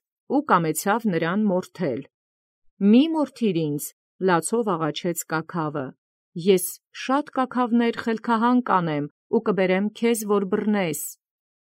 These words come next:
«Հիմա դու կմեռնես իմ ձեռքով», ասաց որսորդը, «որովհետև քո սիրելիներին ու ազգականներին մահվան ես մատնում կաշիդ փրկելու համար, հենց դու ես արժանի քո ցեղակիցների միջից վերանալու»։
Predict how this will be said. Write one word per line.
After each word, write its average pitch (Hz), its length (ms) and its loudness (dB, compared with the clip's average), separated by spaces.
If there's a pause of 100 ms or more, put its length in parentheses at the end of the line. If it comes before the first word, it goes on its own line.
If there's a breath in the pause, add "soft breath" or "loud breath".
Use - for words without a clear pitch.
(580)
«Հիմա 208 260 4
դու 220 180 2
կմեռնես 226 580 2
իմ 151 180 -2
ձեռքով», 147 580 -2 (260)
ասաց - 420 -4
որսորդը, 156 640 -6 (600)
«որովհետև 220 580 4
քո 233 220 0
սիրելիներին 202 800 2
ու 196 80 2
ազգականներին 190 920 2
մահվան 226 500 4
ես 185 160 2
մատնում 190 540 -2
կաշիդ 196 500 0
փրկելու 269 500 0
համար, 180 460 2 (400)
հենց 294 260 2
դու 277 240 2
ես 175 240 4
արժանի 175 540 0
քո 180 240 0
ցեղակիցների 175 840 -2
միջից 170 460 -2
վերանալու»։ 156 720 -2